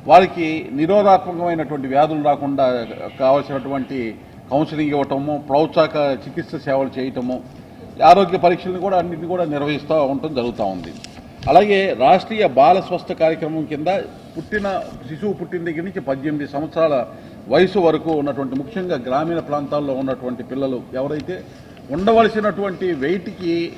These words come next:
తగినంత విధంగా లేకపోవటము, ఏమైనా సమస్యలు, ఎదుగుదల సమస్యలు ఉంటే వాటికి సంబంధించినటువంటి ఆ పిల్లలందరికీ కూడా స్క్రీనింగ్ చేసి వాళ్ళ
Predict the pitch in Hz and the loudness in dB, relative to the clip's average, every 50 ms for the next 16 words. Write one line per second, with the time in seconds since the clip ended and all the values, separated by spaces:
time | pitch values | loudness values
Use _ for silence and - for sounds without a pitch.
0 | - - - 151 151 156 160 160 139 156 147 151 156 160 165 165 151 147 143 147 | -16 -8 -6 -4 -4 -2 -2 -2 -2 -2 -2 -2 -2 -2 -2 -2 -2 -2 -2 -2
1 | 147 139 143 147 139 131 143 139 147 156 160 151 110 139 147 151 156 156 143 131 | -4 -2 -2 -4 -2 -2 -4 -4 -4 -4 -6 -6 -4 -4 -4 -4 -4 -4 -4 -4
2 | - - 139 170 175 - - 190 156 139 131 107 - - - - - - - - | -4 -4 -4 -4 -4 -4 -4 -4 -2 -2 -4 -4 -8 -12 -18 -20 -20 -20 -20 -18
3 | - - 120 143 160 185 196 196 190 180 156 - 165 160 156 - - 151 160 151 | -14 -6 -2 2 4 4 4 4 4 2 2 0 -2 -4 -4 -6 -6 -8 -6 -4
4 | - 185 156 165 175 170 160 147 156 147 160 170 165 165 151 - 165 156 147 127 | -2 4 6 6 6 4 2 -4 -4 -2 -2 0 -2 -2 -4 -6 -4 -4 -4 -4
5 | 143 147 135 135 131 123 131 139 147 165 170 165 151 147 151 147 143 123 139 143 | -4 -6 -2 0 -2 -2 -2 -4 -2 -2 0 0 -2 -2 -4 -6 -8 -6 -6 -8
6 | 139 - - - 139 143 143 139 127 - 139 131 120 - 131 127 107 104 107 107 | -8 -8 -8 -6 -4 -2 -2 -2 -4 -4 -8 -10 -8 -8 -10 -8 -8 -8 -10 -12
7 | - - - - - - - 117 120 131 139 135 123 117 101 | -16 -18 -18 -18 -18 -14 -4 2 4 6 6 6 4 4 2